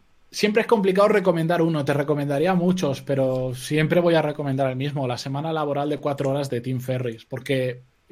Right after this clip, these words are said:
pa-, igual lo lee alguien ahora que ya está en este mundito de,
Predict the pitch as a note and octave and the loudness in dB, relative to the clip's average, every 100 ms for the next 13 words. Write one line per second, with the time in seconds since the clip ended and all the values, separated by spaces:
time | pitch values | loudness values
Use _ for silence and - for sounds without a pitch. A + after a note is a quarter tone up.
0 | C#3 D3+ E3+ C#3+ D#3 F#3 F#3 F#3 - _ | -4 -2 0 4 6 6 2 -2 -16 _
1 | - C#3+ C#3+ D3+ D#3+ D#3+ D#3+ D#3+ D3 D#3+ | -14 0 2 2 2 0 -2 -4 -4 -2
2 | E3 D#3+ D3+ D3 C#3+ C#3 D3 D3 C3+ D3 | 0 0 -2 -4 -6 -6 -6 -6 -8 -6
3 | C#3 C#3 D3 D3+ D3 C#3+ C#3 C3+ | -4 -2 -2 -2 -2 -2 -4 -8